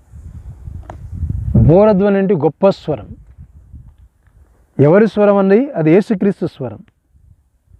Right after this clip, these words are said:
"ఇది వినగా నాతో మాట్లాడుతున్న స్వరం ఏమిటో అని చూడ తిరిగి తిని,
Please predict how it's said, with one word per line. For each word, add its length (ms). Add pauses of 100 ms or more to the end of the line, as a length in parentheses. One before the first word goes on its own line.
(1040)
"ఇది 160
వినగా 360
నాతో 360
మాట్లాడుతున్న 600
స్వరం 380
ఏమిటో 480
అని 240
చూడ 880
తిరిగి 340
తిని, 400